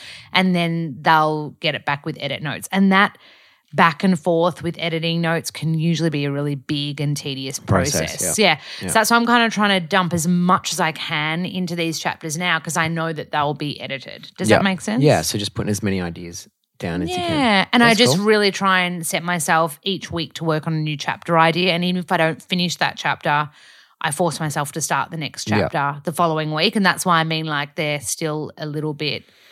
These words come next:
Speaker 1: higgledy-piggledy.
Speaker 2: Mm.
Speaker 1: Yeah.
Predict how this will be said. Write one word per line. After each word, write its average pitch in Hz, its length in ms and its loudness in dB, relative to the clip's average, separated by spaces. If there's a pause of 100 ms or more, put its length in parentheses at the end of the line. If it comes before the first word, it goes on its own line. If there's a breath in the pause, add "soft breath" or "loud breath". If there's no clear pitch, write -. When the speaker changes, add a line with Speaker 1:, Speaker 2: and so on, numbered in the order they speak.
(220 soft breath)
Speaker 1:
higgledy-piggledy. 156 1120 -2 (200)
Speaker 2:
Mm. 196 200 2 (300)
Speaker 1:
Yeah. 285 220 -6